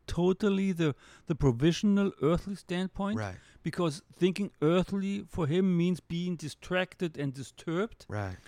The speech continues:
Speaker 2: right.
Speaker 1: And the interesting thing is, he's on the one side right.
Speaker 2: Right.
Speaker 1: It might disturb you, but otherwise we have to, to take care. And Auerbach is in between. He's saying, "Yes, we have to take care,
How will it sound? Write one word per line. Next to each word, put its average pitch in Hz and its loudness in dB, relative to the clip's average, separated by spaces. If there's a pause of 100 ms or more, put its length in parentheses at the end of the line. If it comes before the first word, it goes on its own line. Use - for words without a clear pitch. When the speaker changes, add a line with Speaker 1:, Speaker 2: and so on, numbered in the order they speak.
(100)
Speaker 2:
right. 101 -8
Speaker 1:
And 170 0
the 175 -2
interesting 190 -4
thing 147 -2
is, 226 -4
he's 165 -6
on 143 0
the 135 0
one 160 -2
side 123 -8
right. 123 -8 (340)
Speaker 2:
Right. 98 -6
Speaker 1:
It 147 -8
might 151 -2
disturb 196 -6
you, 226 -6 (560)
but 147 -6
otherwise 170 -2
we 139 -6
have 147 -6
to, 131 -6 (260)
to 160 -4
take - -4
care. 233 -4 (920)
And 151 -2
Auerbach 180 -4
is - -16
in 208 -2
between. 139 -6
He's 175 -4
saying, 165 -4
"Yes, 185 -4
we 143 -8
have 160 -6
to 190 -12
take 185 -4
care, 202 -6